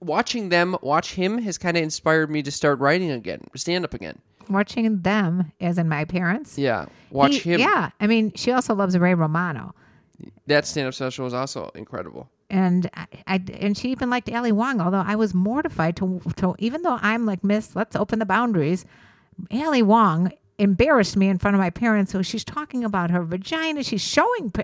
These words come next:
Speaker 2: practically her, her panties,
Speaker 1: Yeah.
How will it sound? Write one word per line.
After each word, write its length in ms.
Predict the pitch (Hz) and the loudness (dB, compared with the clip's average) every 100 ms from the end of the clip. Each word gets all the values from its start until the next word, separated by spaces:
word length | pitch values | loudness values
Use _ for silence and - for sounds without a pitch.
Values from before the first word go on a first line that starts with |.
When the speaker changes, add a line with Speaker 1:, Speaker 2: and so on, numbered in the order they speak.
| 185 | -4
Speaker 2:
practically 640 | - 180 - 180 - 180 175 | -2 -2 -4 -10 -4 -2 0
her, 380 | 170 165 160 160 - - - | 2 2 0 -4 -12 -20 0
her 380 | 190 185 170 - | 2 2 0 -6
panties, 800 | 151 220 269 196 147 208 - - - | -2 0 -2 -4 -4 -6 -8 -18 -14
Speaker 1:
Yeah. 340 | 139 151 143 | -2 2 2